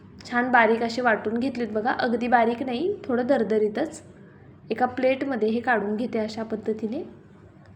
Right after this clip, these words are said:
तर पाहू शकता तुम्ही, इथे मी संपूर्ण शेंगदाण्याचा कूट जो होता तो इथे काढून घेतलेला आहे. आता यात काही मसाले ॲड करूया.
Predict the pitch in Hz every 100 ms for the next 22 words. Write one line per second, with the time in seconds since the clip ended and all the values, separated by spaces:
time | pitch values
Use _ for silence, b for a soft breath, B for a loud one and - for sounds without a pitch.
0 | - B B B - 226 233 233 240 285
1 | 269 247 240 240 233 240 233 - 240 220
2 | 247 262 254 233 240 - - - - -
3 | - 254 220 220 226 233 233 277 262 233
4 | 269 240 202 202 - - 226 220 254 277
5 | 254 208 202 226 214 208 226 330 - B
6 | B B 240 262 262 254 - 240 285 330
7 | 302 233 208 196 196 202 196 190